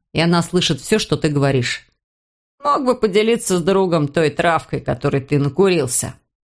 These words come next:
«Рули!» «Вы так все время общаетесь?»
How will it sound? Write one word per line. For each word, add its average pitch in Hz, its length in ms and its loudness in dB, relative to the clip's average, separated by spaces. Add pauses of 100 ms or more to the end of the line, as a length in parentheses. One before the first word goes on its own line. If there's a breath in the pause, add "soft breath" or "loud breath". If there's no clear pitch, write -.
(360)
«Рули!» 165 880 2 (1400)
«Вы 226 100 -2
так 226 180 -2
все - 180 2
время 269 260 2
общаетесь?» - 720 -2